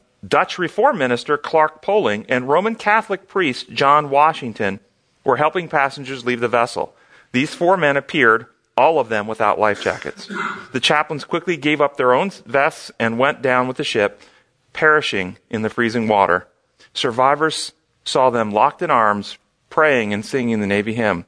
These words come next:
"Eternal Father, strong to save," just as they went down. Doesn't that just get you? Did you notice the four different faith backgrounds they came from? Should they have been at that moment arguing over which day they worship on?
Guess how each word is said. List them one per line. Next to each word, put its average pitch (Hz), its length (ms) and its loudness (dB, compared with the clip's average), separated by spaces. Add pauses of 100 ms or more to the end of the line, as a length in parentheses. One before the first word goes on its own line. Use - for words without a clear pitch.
(120)
"Eternal 104 400 -2
Father, 101 340 2
strong 87 320 -4
to 85 80 -14
save," 85 360 -12 (600)
just - 180 -14
as - 80 -20
they 85 80 -10
went 85 180 -14
down. 87 180 -20 (3000)
Doesn't 151 140 -2
that 196 160 -2
just 139 180 -4
get 123 220 -4
you? 127 140 -6 (720)
Did 120 180 -6
you 120 60 0
notice 185 340 2
the 104 180 -8
four 135 360 0
different 135 340 -6 (840)
faith - 500 -2
backgrounds 127 460 -2
they 147 100 -6
came 143 160 -6
from? 147 240 -10 (1120)
Should 156 240 -4
they 160 100 4
have 151 100 0
been 131 200 0
at 120 100 -4
that - 160 0
moment 113 300 -4
arguing 107 420 2
over 104 200 0
which 98 220 -4
day 104 120 0
they 95 80 -2
worship 90 360 -10
on? 90 120 -14